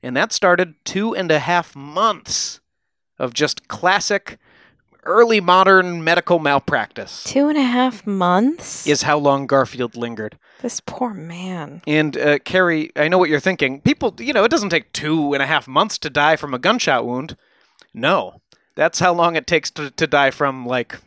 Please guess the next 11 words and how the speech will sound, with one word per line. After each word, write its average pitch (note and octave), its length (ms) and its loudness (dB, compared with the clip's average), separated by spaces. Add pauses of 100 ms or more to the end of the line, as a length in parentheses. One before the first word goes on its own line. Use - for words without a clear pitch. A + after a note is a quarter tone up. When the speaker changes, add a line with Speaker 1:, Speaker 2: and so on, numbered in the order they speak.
Speaker 1:
slowly E3+ 520 2
creeping C#3+ 420 -4
infections A#2+ 680 -2
and A2+ 140 -8
stuff - 400 -6
because, A2+ 560 -6 (160)
well, D3 260 4 (200)
we'll C#3 120 2
get B2 220 -4
to F#2+ 120 -8
it. F2+ 100 -16